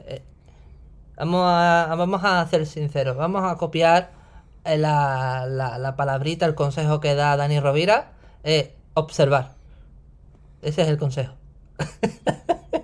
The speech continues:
No tengáis miedo si dicen, "No pasa nada". Que no pasa nada. Exactamente, no pasa nada, no tengáis miedo. Huir. Huir de allí. <laughs> Ya ves, cero noventa y uno, lo que sea. Pero huye.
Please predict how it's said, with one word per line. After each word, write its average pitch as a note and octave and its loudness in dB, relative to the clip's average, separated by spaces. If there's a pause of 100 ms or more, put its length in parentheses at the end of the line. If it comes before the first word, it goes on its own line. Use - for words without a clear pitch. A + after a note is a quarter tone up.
(460)
No D4+ 0
tengáis G#3+ 4
miedo A#3 8
si G#3 0
dicen, A#3 6 (380)
"No F#3 4
pasa G3+ 10
nada". D#3 6 (760)
Que C#3+ -6
no C3 2
pasa C3+ 2
nada. F3+ 2 (200)
Exactamente, D3 -2
no C3 0
pasa D3 -6
nada, D3+ -2
no C#3+ -2
tengáis E3 -2
miedo. C#3+ -4
Huir. D3 0 (400)
Huir E3+ 4
de G3 8
allí. G3 8 (440)
<laughs> - -4 (280)
Ya E3+ 0
ves, F#3+ 2
cero F#3 4
noventa F#3 2
y E3 2
uno, G#3+ 6
lo G#3 6
que E3 0
sea. E3+ 8 (320)
Pero F#3+ 12
huye. A#3 12